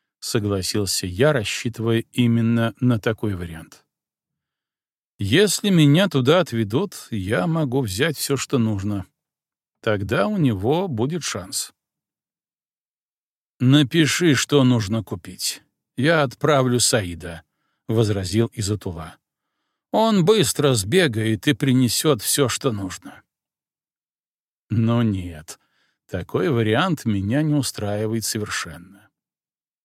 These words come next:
"Так не получится", спокойно возразил я, качая головой. "Я должен своими глазами увидеть их, проверить.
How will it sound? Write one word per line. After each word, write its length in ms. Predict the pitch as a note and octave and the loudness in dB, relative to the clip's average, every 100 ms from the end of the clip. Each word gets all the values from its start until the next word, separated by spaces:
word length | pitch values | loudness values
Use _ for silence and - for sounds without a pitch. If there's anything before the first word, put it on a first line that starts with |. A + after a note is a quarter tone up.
| _ _ _ | _ _ _
"Так 440 | A2+ B2 E3 - | 0 0 -2 -4
не 200 | G#2+ A2+ | -2 0
получится", 920 | C#3+ D3+ A#2 F#2 D#2+ F2 - - D#2 D2 _ _ _ | 0 -2 -2 -4 -10 -12 -8 -8 -8 -16 _ _ _
спокойно 920 | - - - E2+ - C3 D3 C3 B2+ | -12 -8 -6 -6 -2 2 4 4 4
возразил 560 | G#2+ G#2+ G#2+ G2+ G2 F2 | 4 2 2 0 -2 -6
я, 320 | F2+ G2+ D3 | -2 0 0
качая 460 | C#3+ G2 - G2+ G2 | 0 -6 -4 -2 -2
головой. 500 | F#2 F#2 D#2+ D#2 - _ _ _ _ _ _ _ _ _ _ | -6 -8 -10 -16 -20 _ _ _ _ _ _ _ _ _ _
"Я 360 | G#2 G2 F#3+ G#3+ | -2 2 4 4
должен 560 | A#2+ E3 G#3+ D3+ F3 | 2 4 4 4 2
своими 520 | D#3+ - A2 F3 G3 F3+ | 2 0 0 0 0 0
глазами 640 | B2 A2+ F2+ B2 D3+ D3 | 2 2 2 2 4 4
увидеть 640 | A2 F#2 F#2+ C3+ C3+ - | 2 -2 -4 -4 -4 -6
их, 320 | A#2 G#2+ - _ | -8 -10 -14 _
проверить. 800 | A2 F#2+ F2 G2+ G#2+ G2+ - | -6 -6 -6 -6 -6 -8 -10